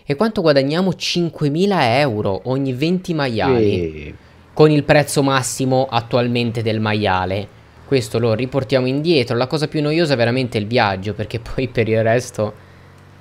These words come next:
Speaker 1: Eh, è un attimo. Va bene, dai, lì sta andando.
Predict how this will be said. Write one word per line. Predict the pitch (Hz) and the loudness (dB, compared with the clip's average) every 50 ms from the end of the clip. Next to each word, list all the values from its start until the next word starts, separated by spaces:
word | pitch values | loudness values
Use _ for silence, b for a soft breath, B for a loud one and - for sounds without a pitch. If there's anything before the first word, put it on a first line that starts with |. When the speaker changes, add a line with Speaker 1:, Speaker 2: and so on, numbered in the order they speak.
| - - - - | -20 -20 -20 -14
Speaker 1:
Eh, | - 101 101 101 104 101 98 101 87 64 | -10 -8 -6 -4 -4 -4 -4 -4 -6 -6
è | 92 101 104 101 | -4 -4 -4 -4
un | 101 107 107 | -4 -2 -2
attimo. | 101 98 - - - - 110 101 101 - - | -2 -4 -4 -8 -12 -10 -8 -6 -6 -6 0
Va | - 180 | 2 2
bene, | 185 135 107 107 | 2 4 0 0
dai, | 127 143 131 110 - - - - - - | 0 0 0 -2 -4 -12 -20 -20 -16 -10
lì | - 147 180 | -4 -2 -2
sta | 180 - - 135 | -2 0 0 0
andando. | 123 120 113 107 101 101 104 104 101 104 | 0 2 0 0 0 0 -2 -2 -2 -4